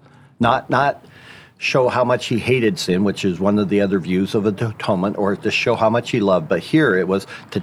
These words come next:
literally become sin on our behalf, in our place. Um, so if you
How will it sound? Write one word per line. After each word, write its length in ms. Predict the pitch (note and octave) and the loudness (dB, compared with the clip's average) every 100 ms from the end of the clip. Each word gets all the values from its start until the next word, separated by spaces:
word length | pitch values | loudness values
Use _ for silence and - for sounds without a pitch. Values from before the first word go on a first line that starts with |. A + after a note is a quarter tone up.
| - | -4
literally 560 | A2+ B2+ D3+ D3+ C#3+ C3+ | 0 2 2 2 0 -4
become 440 | - - A#2+ A2+ | -6 -2 0 -2
sin 240 | - A#2 G2 | -2 -2 0
on 120 | F#2+ | 0
our 140 | F#2 | -2
behalf, 420 | F2+ F2+ F#2 D2+ G2+ | -2 -4 -4 -4 -2
in 100 | F2+ | 0
our 120 | F#2+ | -2
place. 600 | - - F#2+ D2 - - - - - - - | -4 -4 -2 -2 -8 -16 -18 -20 -20 -16 -4
Um, 520 | F#2 E2+ D#2 D#2 G2+ - | 0 0 -2 -4 -8 -10
so 500 | - F#2+ F2 E2+ - - - - | 0 2 2 -2 -6 -18 -12 -4
if 160 | G#2 A2+ | -2 0
you 160 | G2 | -2